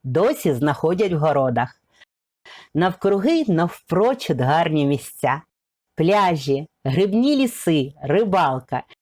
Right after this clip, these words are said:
Недалеко Дністер. Ушиця впадає в нього за двадцять кілометрів звідси. До Старої Ушиці двадцять кілометрів,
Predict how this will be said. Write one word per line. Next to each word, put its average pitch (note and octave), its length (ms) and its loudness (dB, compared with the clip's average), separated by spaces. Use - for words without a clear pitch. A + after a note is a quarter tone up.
Недалеко E3+ 720 0
Дністер. F#3 760 -2
Ушиця D4 500 0
впадає E3 520 2
в D#3 60 0
нього D#3 340 2
за D3 160 0
двадцять A3+ 520 0
кілометрів D#3+ 680 0
звідси. C3+ 640 -2
До F3+ 140 0
Старої A#3+ 460 2
Ушиці C4+ 580 0
двадцять G#3 540 0
кілометрів, E3+ 720 0